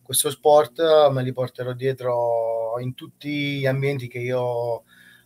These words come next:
eh, in tutti gli ambienti sportivi, ecco. E da circa sette, sette anni frequento la Roger Gracie di Reggio Emilia.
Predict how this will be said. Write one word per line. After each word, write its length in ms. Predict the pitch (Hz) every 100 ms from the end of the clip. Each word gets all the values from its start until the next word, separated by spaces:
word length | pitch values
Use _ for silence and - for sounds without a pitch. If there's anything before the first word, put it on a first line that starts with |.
| _
eh, 1160 | - 71 69 65 67 143 143 - 120 117 113 110 _ _ _ - _
in 120 | 147
tutti 200 | 143 180
gli 60 | 165
ambienti 340 | 160 165 139
sportivi, 600 | 139 - 143 - 135 123
ecco. 360 | 131 127 - 127
E 100 | 139
da 380 | 156 156 147 151
circa 320 | 170 190 175
sette, 500 | 151 156 151 143 139
sette 280 | 131 139 -
anni 500 | 175 175 185 196 196
frequento 420 | 196 131 135 131
la 120 | 127 131
Roger 340 | 147 135 135
Gracie 320 | 127 135 127
di 120 | 120 123
Reggio 240 | 120 131
Emilia. 420 | 170 165 196 226